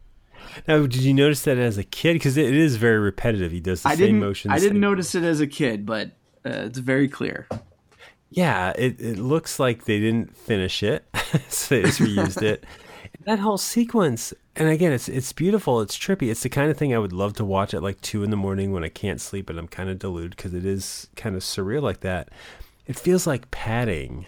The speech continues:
Speaker 1: in the story, though.
Speaker 2: Oh, sure.
Speaker 1: It
Speaker 2: That
Speaker 1: feels
Speaker 2: went
Speaker 1: like
Speaker 2: on for, like, three minutes of him just changing colors, flying around.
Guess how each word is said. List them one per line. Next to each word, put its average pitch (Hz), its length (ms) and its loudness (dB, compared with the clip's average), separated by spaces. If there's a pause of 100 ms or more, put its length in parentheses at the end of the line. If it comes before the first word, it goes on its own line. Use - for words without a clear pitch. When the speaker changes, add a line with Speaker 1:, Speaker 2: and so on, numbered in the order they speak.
Speaker 1:
in 92 100 -6
the 90 100 -4
story, 117 640 -2
though. - 440 -10 (220)
Speaker 2:
Oh, 160 140 2
sure. 190 240 0
Speaker 1:
It 131 40 0
Speaker 2:
That - 60 -4
Speaker 1:
feels 120 160 6
Speaker 2:
went 143 120 4
Speaker 1:
like 185 80 4
Speaker 2:
on 156 240 0 (120)
for, 147 140 -2
like, 139 140 0
three 147 400 -2
minutes 143 560 -2 (100)
of 117 220 -8
him 123 340 0
just - 480 -6
changing 131 460 0
colors, 127 640 -4
flying 131 580 -6
around. 123 320 -2